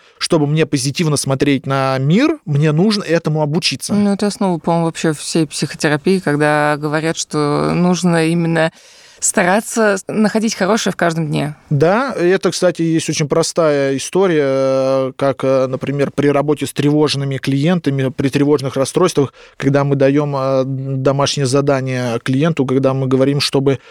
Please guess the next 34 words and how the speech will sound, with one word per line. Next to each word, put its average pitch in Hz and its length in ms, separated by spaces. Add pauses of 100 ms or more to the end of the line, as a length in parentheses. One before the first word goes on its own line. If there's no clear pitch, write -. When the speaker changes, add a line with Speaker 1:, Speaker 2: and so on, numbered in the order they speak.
(160)
Speaker 1:
он 147 180
должен 143 360
находить, 139 580
э, 139 380
три 151 500 (140)
приятные 143 540
вещи 143 340
в 127 160
этом 139 260
дне. 139 360 (240)
Speaker 2:
Да, 196 300
да, 180 220
и 175 60
записывать 170 680
их. 151 160
Speaker 1:
Да, 139 300
вот 131 160
это 156 160
стандартная 147 680
какая-то, 131 320
например, 127 300
классическая 139 500
история, 180 380
что - 180
я 156 260
фокусирую 143 920
клиента, 160 580
чтобы 143 320
он 160 100
фокусировался 156 800
на 143 140
положительных 143 880
каких-то 147 420
историях. 143 460